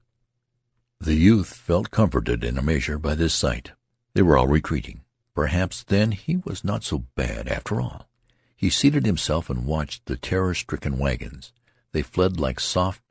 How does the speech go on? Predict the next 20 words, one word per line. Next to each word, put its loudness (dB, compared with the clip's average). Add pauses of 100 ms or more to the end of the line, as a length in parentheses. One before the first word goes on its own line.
ungainly 0
animals. -4 (500)
All 6
the 4
roarers 4
and 0
lashers 0
served -2
to -2
help -4
him -2
to 0
magnify 2
the -4
dangers -2
and -2
horrors 0
of -2
the -2
engagement, -2